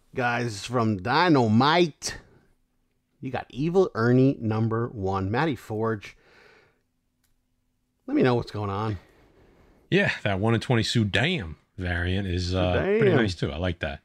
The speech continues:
Speaker 2: I like what they did there with the color. Uh, so, another anniversary for Dynamite. Dynamite's been having a lot of anniversaries this year. So, Evil Ernie first appeared in December of nineteen ninety-one. So, to celebrate thirty years of chaos, Ernest Gleckman is back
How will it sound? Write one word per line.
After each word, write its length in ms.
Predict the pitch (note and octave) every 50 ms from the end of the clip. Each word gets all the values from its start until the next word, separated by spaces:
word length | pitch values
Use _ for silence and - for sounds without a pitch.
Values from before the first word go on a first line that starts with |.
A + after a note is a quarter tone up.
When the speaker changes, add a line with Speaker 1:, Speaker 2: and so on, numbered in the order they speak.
| _ _
Speaker 2:
I 40 | F#2+
like 160 | F#2 F#2 F2+ -
what 100 | F#2+ F2
they 120 | F2 E2+
did 220 | E2 - F#2 F2
there 180 | E2+ E2+ D2+ D2+
with 100 | D2+ -
the 80 | - -
color. 360 | - - F2+ E2 D#2 C2+ - _ _ _ _ - _ _ _ _ _
Uh, 240 | - F#2+ F#2+ F#2+ F#2
so, 460 | F2 - - A#2+ A2+ G#2+ G#2+ G2+ - _ _ _ _ _ _ _ _ _ -
another 460 | - A2 B2+ F3 G3+ G3+ G3+ F#3 - -
anniversary 840 | - C#3 D#3+ C#3 G2 F#2 G2 B2 F3+ F3+ - - - F#2+ E2 E2 D#2+
for 160 | - - F#2
Dynamite. 400 | F2 A2 B2+ D3 C3+ A2 G#2+ G2+
Dynamite's 380 | - C#3 F3+ G#3+ A3 A3 F3+ F3
been 100 | F#3 F#3
having 180 | F#3 E3+ D3
a 20 | C#3
lot 140 | D3 C#3 A#2
of 60 | B2
anniversaries 580 | B2 A2+ G2 A2 E3 F3+ C#3 - - F2 E2
this 160 | E2 D2+ - -
year. 140 | F#2 E2+
So, 200 | - - F#2 F#2
Evil 300 | A2+ C3+ C#3 D3+ D#3 C#3+ - A2+
Ernie 260 | G#2+ A2+ A2+ A2+ G#2+
first 320 | - - A#2 A#2 A2 -
appeared 400 | G2 - - - G#2+ G#2+ G#2 G2
in 140 | F2 E2 E2
December 600 | E2+ D#2+ - - - - A2+ A#2+ B2 A#2 A#2+ F#2+
of 200 | E2 E2 D#2+ D#2+
nineteen 680 | E2+ F2 G#2 A#2 B2+ B2 - - - B2 A#2+ A#2+ A#2 A2+
ninety-one. 720 | A2 A2+ A2+ A2+ G#2+ G2 F#2+ F#2 G2+ A2+ C#3+ C3+ F#2 D#2+ - _ _ _ _ _ _ _ _ _ - _
So, 160 | _ - - E2
to 80 | D#2+
celebrate 600 | - - C3 B2 B2 A#2+ G#2 A2+ A2+ G#2 - -
thirty 200 | B2 C#3 C#3+ C3+
years 280 | A#2+ A#2 A#2+ A#2 G#2 F#2
of 120 | D#2 -
chaos, 540 | - - A#2 A2+ A2+ G#2+ G#2+ G2+ - - - - _ _ _ -
Ernest 440 | A#2+ C3 C3+ C#3 C3+ C3 - - -
Gleckman 560 | A2+ F#2+ F#2+ G2 G2 G2 - - G2+ F2+ F2 E2+
is 160 | D#2 D#2 D#2+
back 480 | D#2 - A2 G#2+ G#2 G#2+ - - _